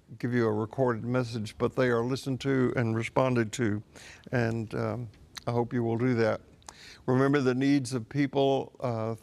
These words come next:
that we can help through the E A C here. If you go on the, on, uh, onto the Saint Paul's website, you can find out what those needs and opportunities are.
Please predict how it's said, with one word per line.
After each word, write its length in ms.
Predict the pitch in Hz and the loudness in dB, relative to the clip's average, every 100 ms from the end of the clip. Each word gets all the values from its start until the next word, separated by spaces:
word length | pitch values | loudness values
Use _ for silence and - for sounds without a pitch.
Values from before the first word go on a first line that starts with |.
| - - | -14 -4
that 200 | 117 - | -2 2
we 200 | 135 139 | 2 2
can 200 | 123 113 | -2 0
help 360 | 135 139 - | 0 0 -2
through 220 | - 123 113 | -6 -4 -2
the 160 | 113 | 0
E 140 | 131 127 | 2 2
A 160 | 123 | 2
C 340 | 123 - 135 139 | -2 -4 -2 0
here. 340 | 147 147 156 - - - - - | 0 0 -2 -8 -20 -20 -4 -2
If 140 | 120 | 0
you 80 | 139 | 2
go 180 | 156 160 | 4 4
on 100 | 151 | 2
the, 80 | |
on, 300 | 123 143 139 - | 2 2 0 0
uh, 340 | 135 127 131 127 - | -2 -2 -4 -6 -2
onto 300 | 151 170 156 | 0 0 -2
the 120 | 123 | -4
Saint 280 | 123 156 120 | -2 -2 -2
Paul's 280 | 147 147 135 | 2 2 2
website, 500 | 131 104 104 120 110 127 | -2 -4 -2 -2 -2 -4
you 120 | 123 | -8
can 280 | - 120 117 | -6 -8 -6
find 360 | 135 127 123 | -2 -2 0
out 200 | 127 123 | -2 0
what 280 | 123 123 - | -2 -2 -2
those 400 | 131 123 120 - - - - | -2 0 -2 -8 -20 -20 -6
needs 380 | 131 139 151 139 | 0 2 2 0
and 320 | - 139 135 | -4 -2 -2
opportunities 840 | 127 131 - 123 143 135 127 131 117 | -2 -2 -2 -8 -6 -6 -4 -4 0
are. 380 | 131 143 151 | 2 2 -2